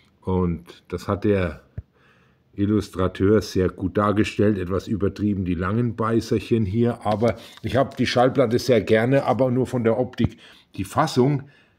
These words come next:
äh, mit Peter Fersten als Dracula ist mir ein bisschen zuwider. Der hat einen, so einen ganz merkwürdigen österreichischen, äh, Dialekt oder Akzent, der passt überhaupt nicht zu Dracula.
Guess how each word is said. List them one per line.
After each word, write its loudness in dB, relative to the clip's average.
äh, -2
mit -2
Peter 2
Fersten -2
als -6
Dracula 0
ist -8
mir 2
ein -2
bisschen -2
zuwider. 0
Der -4
hat -2
einen, -2
so -4
einen 0
ganz -2
merkwürdigen 0
österreichischen, -2
äh, -10
Dialekt -2
oder 0
Akzent, -4
der 0
passt -4
überhaupt 0
nicht -4
zu -4
Dracula. 0